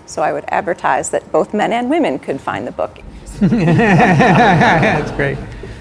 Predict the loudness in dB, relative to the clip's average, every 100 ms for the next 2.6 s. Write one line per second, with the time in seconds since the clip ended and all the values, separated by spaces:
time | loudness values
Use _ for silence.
0 | -2 2 4 6 6 4 4 2 2 2
1 | 0 0 -2 -2 -6 -16 -20 -20 -20 -10
2 | -8 -8 -8 0 0